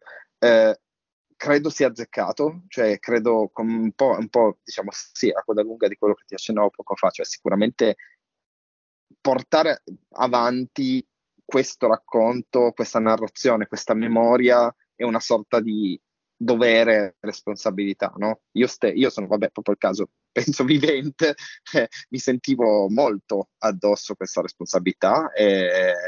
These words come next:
e era, e, e è un qualcosa che ho sempre avuto dentro di me, no? Eh, infatti una cosa che ci tengo molto a sottolineare,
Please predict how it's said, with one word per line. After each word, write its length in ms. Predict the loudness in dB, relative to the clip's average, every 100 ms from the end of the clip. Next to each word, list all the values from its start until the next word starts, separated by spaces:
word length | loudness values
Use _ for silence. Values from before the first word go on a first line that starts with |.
| -12 _ _ _
e 760 | -10 -6 -6 -8 -14 -12 -12 -12 -10 -2
era, 260 | 0 0 0
e, 200 | 0 0
e 160 | -2 -2
è 140 | 0
un 80 | 0
qualcosa 380 | 0 -2 -2 -2
che 60 |
ho 40 | -2
sempre 260 | -2 0
avuto 300 | 0 0 -2
dentro 320 | -2 -4 -4
di 80 | -2
me, 220 | 0 -2 -2
no? 320 | -4 -4 -8 -10
Eh, 640 | -4 -4 -4 -8 -10 -12 _ -20 _ -10
infatti 320 | -4 -2 -2 -4
una 160 | -4
cosa 200 | -4 -4 -4
che 80 |
ci 140 | -6 -2
tengo 240 | 0 2
molto 240 | 2 0 -4
a 20 |
sottolineare, 920 | -4 -2 2 2 2 2 2 0